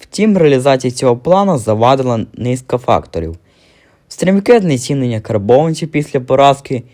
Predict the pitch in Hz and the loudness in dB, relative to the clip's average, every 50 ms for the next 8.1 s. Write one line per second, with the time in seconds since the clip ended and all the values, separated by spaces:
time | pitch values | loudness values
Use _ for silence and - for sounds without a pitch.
0 | _ _ _ _ _ _ - 127 143 143 139 135 135 - 131 123 127 135 127 123 | _ _ _ _ _ _ -6 -4 -2 -2 -2 -2 0 -2 -2 -2 -2 -4 -6 -6
1 | - - 131 127 127 127 123 123 127 123 120 120 117 117 113 - - 127 170 - | -4 -4 -2 -2 -2 -2 -4 -4 -2 -2 -2 -2 -2 -6 -6 -8 -6 -8 -6 -4
2 | - 123 - 135 143 143 - 131 113 113 127 143 139 - - 127 - - 98 104 | -4 -4 0 0 0 0 -2 -4 -2 0 0 -2 -2 -6 -12 -12 -10 -6 -6 -4
3 | 110 110 110 107 104 101 - - - 131 160 175 175 170 170 151 131 - - - | -4 -4 -4 -4 -4 -6 -6 -6 -4 0 0 0 0 0 -2 -4 -6 -8 -14 -14
4 | - - 101 92 117 123 139 151 135 120 98 92 104 117 123 127 123 120 113 107 | -10 -10 -8 -4 0 0 2 2 0 -2 -2 -4 -4 -4 -2 -2 -2 -4 -4 -4
5 | 101 92 95 113 117 120 - - _ - 117 - - 120 127 123 123 120 95 73 | -6 -6 -6 -4 -4 -4 -6 -10 _ -16 -12 -6 -2 0 0 0 -2 -4 -6 -6
6 | - - - - _ _ _ _ _ _ _ _ _ _ _ _ - - 151 185 | -6 -10 -14 -18 _ _ _ _ _ _ _ _ _ _ _ _ -2 2 4 4
7 | 214 214 - - - 127 143 - - 143 143 143 139 - - - 85 78 76 73 | 4 2 -2 -2 0 0 0 0 -2 -4 -2 -2 -4 -6 -8 -8 -8 -8 -8 -10
8 | - | -12